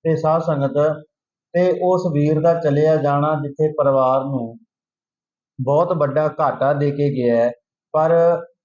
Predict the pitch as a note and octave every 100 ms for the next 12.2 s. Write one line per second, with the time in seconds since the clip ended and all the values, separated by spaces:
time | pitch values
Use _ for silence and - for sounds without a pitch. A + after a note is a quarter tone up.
0 | - F3 F3+ C#3+ C#3 D3 D#3 D#3+ E3+ D3+
1 | D3+ D3+ C#3+ C#3 D3 D3 D#3 D3+ A#2+ C3
2 | D3 D#3+ E3+ D#3 C3 - D#3 D#3+ D3+ D3+
3 | D3 D3 C3+ C3+ B2+ C3+ B2+ A#2 G#2+ G#2
4 | G2 - _ - C3 C3+ B2+ B2+ B2 C#3+
5 | D3 - _ _ B2+ D3 C#3+ D#3+ C#3 B2+
6 | A2 - _ - D#3 E3+ F3 F3 C3+ D3
7 | F3 F3 D3+ D3 D#3 D#3+ D#3 D3+ D3+ D#3+
8 | D#3 C#3+ C3 C3+ C3 D#3+ D3+ D3 C3+ D3
9 | D3+ D#3 C#3+ C#3 C#3+ D3+ D3+ D3+ F3 E3+
10 | C#3 C#3+ F3 G#3 G3 F#3 E3 D#3+ D#3 D3
11 | E3 D#3 C#3+ C#3+ C#3+ D3 C#3 C3+ C3 C3
12 | D#3 E3+